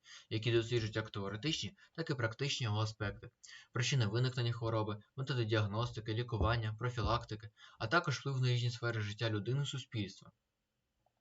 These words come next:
В Україні проблему безпліддя дослідж-, досліджують в Національному університеті охорони здоров'я імені Шупика,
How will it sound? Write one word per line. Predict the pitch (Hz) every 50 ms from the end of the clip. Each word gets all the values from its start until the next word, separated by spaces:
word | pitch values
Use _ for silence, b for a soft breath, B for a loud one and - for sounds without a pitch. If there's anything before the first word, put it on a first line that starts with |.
| _ - - B B B B B B
В | 110
Україні | 110 110 123 127 143 170 180 175 127
проблему | - 110 110 110 117 117 113 107
безпліддя | 101 110 107 - - 156 175 170 165
дослідж-, | 135 120 110 - - 120 113 110 - - 117
досліджують | 107 107 - 127 123 120 120 113 -
в |
Національному | 113 107 107 110 110 127 139 151 151 147 143 127
університеті | 143 143 123 120 117 110 - - 131 127 123
охорони | 113 110 - 117 120 120 113 107
здоров'я | 107 113 117 120 120 120
імені | - - 120 123 117 113 107
Шупика, | 104 - - 123 123 127 - - 110